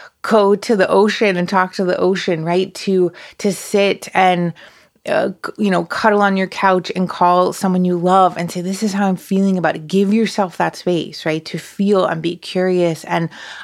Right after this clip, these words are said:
allow, f-, see where it falls in your body, right? See what thoughts and stories it brings up in your mind. Feel how your heart feels about it, right? So give yourself that space. And you may need that first. But I'm just curious if you could,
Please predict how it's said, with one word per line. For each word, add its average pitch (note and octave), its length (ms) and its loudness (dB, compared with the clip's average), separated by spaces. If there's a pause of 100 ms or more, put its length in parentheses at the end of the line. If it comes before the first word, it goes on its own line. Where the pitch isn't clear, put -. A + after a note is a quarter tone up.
allow, F3 400 0
f-, - 240 -14
see - 280 -4
where A3 160 2
it E3+ 120 0
falls F#3 360 -2
in F#3 140 0
your E3 140 -2
body, D#3 600 -6
right? F3+ 240 -4
See G3+ 300 -4
what G#3 260 0
thoughts F#3 680 -2
and F3 120 -2
stories E3+ 520 -2
it E3 100 -4
brings D#3+ 260 -4
up D#3+ 160 -6
in D#3+ 120 -2
your D#3 120 -4
mind. D#3+ 400 -2
Feel G#3 300 2
how G3+ 140 2
your F#3+ 140 0
heart D#3+ 360 -2
feels D3 260 -6
about - 240 -6
it, - 80 -10
right? F3 280 -4
So - 120 -10
give G3+ 220 0
yourself G#3+ 300 -2
that D#3+ 160 -4
space. D#3+ 520 -8 (600)
And F3+ 160 2
you G3+ 60 4
may G#3 160 4
need G3+ 160 2
that F#3 220 0
first. - 600 -4 (560)
But G3+ 260 2
I'm G3+ 160 4
just B3+ 280 0
curious G#3 480 0
if E3+ 180 -8
you A#3 400 0
could, F3+ 560 0